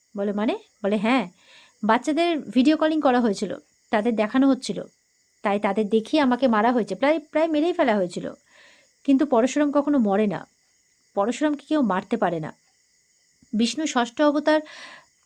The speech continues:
পরশুরামের জন্ম হয়েছিল ক্ষত্রিয়দের ধ্বংস করার জন্য, আর আমার জন্ম হয়েছে ক্রিমিনালদের ধ্বংস করার জন্য। তাদের না মেরে আমি কখনো মরবো না, আমাকে মারা অতটাও সহজ নয়। তাই আপনি চিন্তা করবেন না স্যার,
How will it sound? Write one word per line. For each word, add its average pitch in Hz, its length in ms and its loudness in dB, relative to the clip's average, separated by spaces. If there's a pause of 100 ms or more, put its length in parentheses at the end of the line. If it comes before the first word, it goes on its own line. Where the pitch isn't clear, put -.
(300)
পরশুরামের 294 480 0
জন্ম 262 280 2
হয়েছিল 311 320 2
ক্ষত্রিয়দের 294 520 2
ধ্বংস 214 260 0
করার 190 260 0
জন্য, 165 280 -12 (400)
আর 202 180 -2
আমার 220 300 -2
জন্ম 240 260 0
হয়েছে 254 320 0 (520)
ক্রিমিনালদের 277 540 4
ধ্বংস 196 280 -4
করার 165 260 -2
জন্য। 165 260 -10 (560)
তাদের 196 260 0
না 330 180 -2
মেরে 330 360 0 (180)
আমি 247 340 -2
কখনো 233 260 0
মরবো 165 280 -8
না, 160 280 -8
আমাকে 208 300 -4
মারা 185 240 -2
অতটাও 220 280 -4
সহজ 196 460 -2
নয়। - 100 -12 (680)
তাই 302 120 2
আপনি 320 160 0
চিন্তা 320 300 2
করবেন 294 260 0
না 196 100 0
স্যার, 180 240 -6